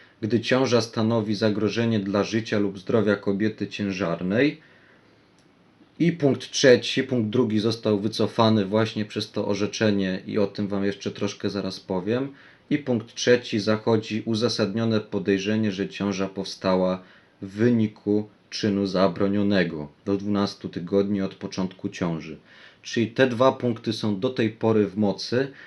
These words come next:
a punkt drugi, czyli badania prenatalne lub inne przesłanki medyczne wskazują na duże prawdopodobieństwo ciężkiego i nieodwracalnego upośledzenia płodu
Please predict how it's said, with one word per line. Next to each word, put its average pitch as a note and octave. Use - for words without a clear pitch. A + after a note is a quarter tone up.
a G#2+
punkt B2+
drugi, F#2+
czyli A2+
badania A#2+
prenatalne A#2
lub G2+
inne B2
przesłanki A2
medyczne G#2
wskazują G2+
na F#2
duże G#2+
prawdopodobieństwo G#2
ciężkiego G#2
i A#2
nieodwracalnego A2+
upośledzenia G2+
płodu G2+